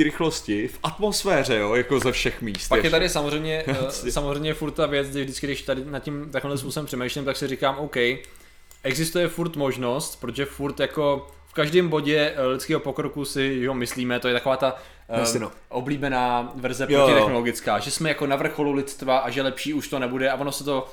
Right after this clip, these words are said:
Speaker 2: světe div, se posouvá neustále,
Speaker 1: Mhm.
Speaker 2: že jo? Takže takhle, na jednu stranu je to jasný, dejme
Speaker 1: Jo.
Speaker 2: tomu, že za padesát let budeme používat technologie, na který bychom teďkon zírali jak z jara. Já, já mám vždycky oblíbený, oblíbený ten, eh,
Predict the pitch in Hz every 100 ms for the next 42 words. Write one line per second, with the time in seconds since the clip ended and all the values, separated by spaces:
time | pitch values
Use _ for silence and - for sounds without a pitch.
0 | - 143 139 135 131 143 127 120 139 120
1 | 101 98 104 107 95 98 107 123 139 -
2 | - - - - - - - - 139 110
3 | 78 - - 123 202 226 - 143 127 135
4 | 160 160 - - - - - - 135 139
5 | 123 - 110 101 135 - 120 120 120 156
6 | 147 139 143 135 147 143 143 151 135 131
7 | 139 131 120 139 131 131 123 - 131 127
8 | 131 123 139 117 113 104 110 117 113 98
9 | 104 - - - - 127 120 120 120 120
10 | - 127 120 120 120 117 113 107 104 113
11 | 117 117 117 113 110 104 104